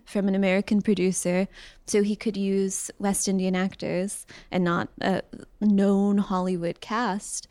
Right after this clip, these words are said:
Um, and there's a certain anonymity, uh, and, uh,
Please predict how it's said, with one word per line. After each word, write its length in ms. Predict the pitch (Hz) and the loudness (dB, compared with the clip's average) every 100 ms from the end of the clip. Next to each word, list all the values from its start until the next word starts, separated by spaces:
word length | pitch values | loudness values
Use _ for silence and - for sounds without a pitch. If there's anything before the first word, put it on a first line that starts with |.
| - - - - | -18 -20 -12 0
Um, 320 | 202 190 185 - | 4 4 2 2
and 340 | 208 208 202 - | 4 6 4 4
there's 180 | 226 220 | 2 2
a 40 | 226 | 2
certain 460 | 262 254 262 233 - _ - - - | 2 4 4 2 -2 _ -20 -10 0
anonymity, 800 | 214 214 202 196 247 277 330 370 _ - - _ - | 2 4 4 2 2 0 -2 -4 _ -20 -20 _ -2
uh, 400 | 208 196 190 - - - | 2 4 2 -2 -4 0
and, 760 | 202 185 185 185 185 - - - | 2 4 4 2 0 -2 -6 -8
uh, 100 | - | -6